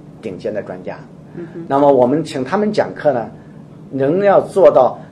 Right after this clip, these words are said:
Speaker 1: 就是他能够来讲这门课，就不用准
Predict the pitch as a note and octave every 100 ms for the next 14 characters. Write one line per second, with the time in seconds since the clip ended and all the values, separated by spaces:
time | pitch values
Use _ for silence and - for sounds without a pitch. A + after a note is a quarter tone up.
0 | - - - - F#3 D#3 C#3 C3 - -
1 | G#3+ G#3+ F#3 F#3+ F3 F#3 - F#2 C#3 C#3
2 | D3 - E3+ B2+ B2+ - - - - -
3 | F#3 A#3+ B3+ A3 - C3